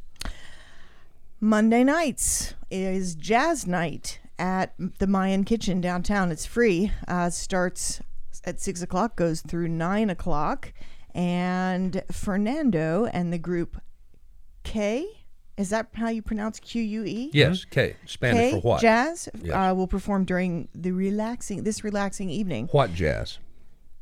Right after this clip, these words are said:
Speaker 2: That would
Speaker 1: Hmm?
Speaker 2: be that,
Speaker 1: What
Speaker 2: that,
Speaker 1: jazz?
Speaker 2: that
Speaker 1: Okay.
Speaker 2: would be what that would be.
Speaker 1: Uh, don't forget that Tuesday, April twelfth, is opening day for the Lookouts. Uh, ga-, I guess gates open at seven fifteen, or maybe the game starts at seven fifteen. I'm not real sure.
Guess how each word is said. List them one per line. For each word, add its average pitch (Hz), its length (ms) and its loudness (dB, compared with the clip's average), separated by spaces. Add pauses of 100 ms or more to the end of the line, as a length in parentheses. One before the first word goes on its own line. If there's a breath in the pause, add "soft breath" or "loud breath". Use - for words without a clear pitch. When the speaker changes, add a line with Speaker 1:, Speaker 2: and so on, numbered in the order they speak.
(240)
Speaker 2:
That 160 140 -6
would 226 60 0
Speaker 1:
Hmm? 247 60 0
Speaker 2:
be - 60 -4
that, 165 120 -6
Speaker 1:
What 202 180 4
Speaker 2:
that, 85 40 -2
Speaker 1:
jazz? 87 240 -2
Speaker 2:
that 90 100 2
Speaker 1:
Okay. - 100 0
Speaker 2:
would 78 60 -2
be 87 100 0
what 87 180 -2
that 87 80 -4
would 78 140 -6
be. 64 120 -8 (640 loud breath)
Speaker 1:
Uh, 220 200 4
don't 233 260 2
forget 294 300 2
that 208 160 0
Tuesday, 247 800 4
April 180 300 0
twelfth, 196 480 2
is 180 560 2 (120)
opening 196 420 4
day 180 220 2
for 202 160 -4
the 208 100 -4
Lookouts. - 800 -2 (180)
Uh, 165 560 -2 (120)
ga-, 175 300 -2
I 180 120 -2
guess 175 280 -2
gates 180 340 -2
open 175 220 0
at - 60 -8
seven 175 260 2
fifteen, 185 500 2
or 190 80 2
maybe 175 200 0
the 165 60 -2
game 180 280 0
starts 151 300 -4
at 147 100 -8
seven 160 260 -4
fifteen. 175 380 -2
I'm 175 120 0
not 165 160 -2
real 160 140 -2
sure. - 360 -4